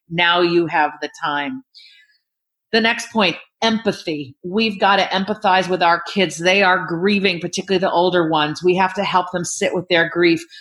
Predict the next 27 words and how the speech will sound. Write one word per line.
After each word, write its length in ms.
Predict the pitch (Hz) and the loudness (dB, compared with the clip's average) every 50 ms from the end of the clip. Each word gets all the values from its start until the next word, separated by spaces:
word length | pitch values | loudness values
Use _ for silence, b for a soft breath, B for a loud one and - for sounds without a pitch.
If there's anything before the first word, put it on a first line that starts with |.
| B B | B B
We 180 | - 185 202 208 | -4 0 2 2
have 140 | 196 196 - - | 2 2 0 -4
to 100 | 185 - - _ | -6 -6 -6 _
pour 200 | - 202 202 196 | 0 2 4 4
out 200 | 185 180 185 185 180 - | 6 4 4 2 0 -2
the 100 | 180 - - 175 | -6 -2 0 -2
empathy. 640 | 170 170 - 175 165 - - 165 160 156 160 B B B B B B B - | -2 -2 -4 -6 -6 -4 -4 -2 -2 -2 -2 B B B B B B B -2
We 160 | 185 214 208 | 2 2 4
have 160 | 202 196 202 | 4 2 0
to 80 | - 180 | -4 -4
be 160 | 185 196 170 | -4 -6 -4
checking 440 | - - 208 196 - - 190 175 175 | 0 0 0 0 0 -2 -4 -2 0
in 180 | 180 180 180 | 0 0 0
with 200 | 180 175 170 - - | 0 -2 -2 0 0
them. 360 | 170 160 156 156 160 160 156 b b b b b b _ _ | 0 2 2 0 -2 -4 -8 b b b b b b _ _
Um, 380 | 170 175 170 170 170 165 165 160 - - | -2 0 2 2 2 0 -2 -4 -2 -2
and 240 | 185 185 185 170 | -2 0 0 0
then 280 | 180 202 208 220 220 208 | 2 2 2 2 2 2
we've 180 | 208 214 208 - | 0 0 2 2
got 140 | 202 196 | 2 2
to 100 | 208 196 | 2 0
do 160 | 175 208 208 196 | 0 0 0 0
some 240 | 208 208 196 190 | 0 -2 -4 -4
problem 360 | - 185 196 190 190 185 185 180 | 0 2 4 4 4 2 0 -2
solving 540 | - - 180 165 170 165 175 170 165 160 | -2 0 2 2 2 2 0 -2 -2 -2
with 260 | 151 170 170 170 - - | 0 0 0 0 -2 -2
them. 340 | 156 143 135 131 135 139 135 | -2 0 0 0 -2 -6 -10